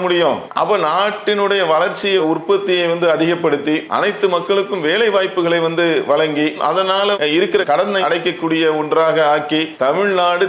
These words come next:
தலை நிமிர்ந்து நிற்கக்கூடிய அளவுல கடனற்ற மாநிலம் அப்படிலும் நீங்க உருவாக்கணும். அதெல்லாம் நீங்க வந்து சொல்லணும். அப்ப இந்த மாதிரி சாத்தியமற்ற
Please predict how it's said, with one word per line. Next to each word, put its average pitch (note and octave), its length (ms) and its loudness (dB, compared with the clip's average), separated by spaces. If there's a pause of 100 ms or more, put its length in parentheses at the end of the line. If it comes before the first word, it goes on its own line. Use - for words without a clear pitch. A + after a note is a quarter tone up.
(100)
தலை F3 220 2
நிமிர்ந்து F#3+ 320 0
நிற்கக்கூடிய F3+ 520 0
அளவுல E3+ 380 2 (140)
கடனற்ற F#3+ 600 0 (140)
மாநிலம் D#3 460 0 (200)
அப்படிலும் G#3 380 0
நீங்க F#3+ 200 0
உருவாக்கணும். E3+ 580 2 (300)
அதெல்லாம் F#3 320 2
நீங்க F#3+ 180 0
வந்து F#3 160 2 (300)
சொல்லணும். E3 420 2 (140)
அப்ப E3 240 0
இந்த E3 180 -2
மாதிரி F#3+ 260 2 (120)
சாத்தியமற்ற F#3+ 960 -2